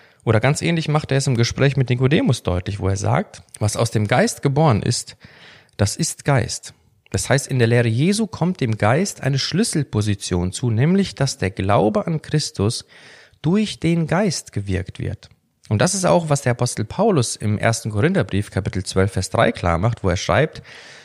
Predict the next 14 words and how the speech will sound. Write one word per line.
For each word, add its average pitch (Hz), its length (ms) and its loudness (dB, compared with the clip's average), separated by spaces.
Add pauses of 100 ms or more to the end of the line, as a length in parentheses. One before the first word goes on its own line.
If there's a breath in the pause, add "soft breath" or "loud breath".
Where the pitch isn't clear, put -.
(140 loud breath)
„Keiner 202 400 2
kann 175 260 -2
sagen, 139 380 2
Jesus 139 400 -2
ist - 320 -4
Herr, 143 300 2
wenn 127 100 2
er 104 80 2
nicht 143 220 -4
aus 127 160 -2
dem 113 240 -4
Heiligen 107 400 -2
Geist 87 420 -4
redet.“ - 440 -12